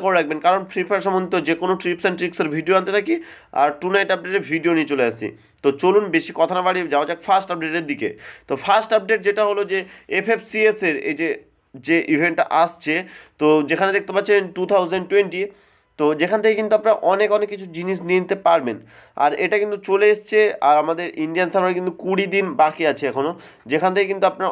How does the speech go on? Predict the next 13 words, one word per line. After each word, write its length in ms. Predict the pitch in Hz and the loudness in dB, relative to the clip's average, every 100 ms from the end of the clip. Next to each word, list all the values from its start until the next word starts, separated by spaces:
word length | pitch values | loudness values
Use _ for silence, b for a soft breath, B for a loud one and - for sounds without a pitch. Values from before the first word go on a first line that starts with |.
| - | 0
অনেক, 180 | 165 180 180 - 156 | 0 -2 -6 -4 -2
অনেক 160 | 170 170 | -2 -6
কিছু 160 | 170 175 170 | -10 -8 -2
নিয়ে 140 | 147 151 | 0 2
নিতে 160 | 151 156 - | 0 -4 0
পারবেন। 320 | 160 147 113 92 - _ _ _ _ _ _ _ _ _ - | 2 2 -2 -6 -16 _ _ _ _ _ _ _ _ _ 0
তো 80 | 139 165 | 2 2
ওটা 140 | 175 190 | 0 0
কিন্তু 160 | 208 185 | 0 0
দেখবেন 220 | 185 196 190 | 0 0 0
আপনার 160 | 170 202 151 | -2 -4 0
গেমের 240 | 165 180 143 | 0 0 2
ডান 160 | 139 | 0